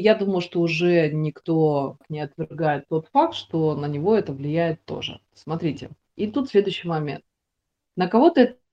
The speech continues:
влияет в-, напрямую, да, что ему там нужно свой бизнес перестроить, э, может быть, какие-то акценты на работе есть, где,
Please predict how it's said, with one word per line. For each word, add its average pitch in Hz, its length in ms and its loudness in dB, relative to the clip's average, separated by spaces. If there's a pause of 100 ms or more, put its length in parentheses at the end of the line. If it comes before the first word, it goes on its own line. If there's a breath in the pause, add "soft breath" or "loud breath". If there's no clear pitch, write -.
влияет 196 760 4
в-, - 480 -8
напрямую, 190 880 2
да, 175 240 0
что - 200 -8
ему 185 220 -2
там 151 180 -2
нужно 165 260 -4
свой - 260 -12
бизнес 214 420 0
перестроить, 160 840 -4
э, 147 220 -6
может 147 280 -10
быть, 147 140 -8
какие-то 151 420 -8
акценты 156 500 -6
на 147 120 -8
работе 202 480 0
есть, 180 340 0
где, 151 420 -4